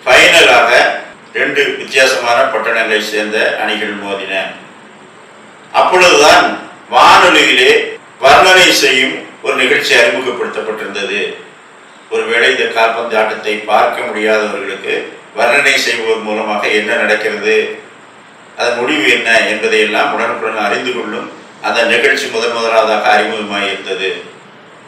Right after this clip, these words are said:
அப்பொழுது அதை நடத்துகிறவர்கள் ஒவ்வொரு வீரரின் போட்டோவையும் வர்ணனையாளருக்கு நேரிலே காட்டி, "இதுதான் இவர், இதுதான் இவர், இவருடைய பெயர்களை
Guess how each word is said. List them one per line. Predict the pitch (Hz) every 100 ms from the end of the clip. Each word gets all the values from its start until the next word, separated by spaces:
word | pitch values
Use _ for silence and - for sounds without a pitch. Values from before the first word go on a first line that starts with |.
| -
அப்பொழுது | - 156 147 - - -
அதை | - - 143
நடத்துகிறவர்கள் | 147 151 156 143 131 123 131 127 131 - - 113
ஒவ்வொரு | 143 147 175 165
வீரரின் | 143 - - - 131
போட்டோவையும் | - 135 139 135 123 123 147 - - - - -
வர்ணனையாளருக்கு | - 160 160 - 131 123 123 123 120
நேரிலே | 135 143 127 120
காட்டி, | 127 110 110 120 139 - - - - - - - - -
"இதுதான் | - - - - 123
இவர், | 120 127 127
இதுதான் | 120 120 127 117
இவர், | 117 117
இவருடைய | 107 110 113 107
பெயர்களை | 123 147 139 127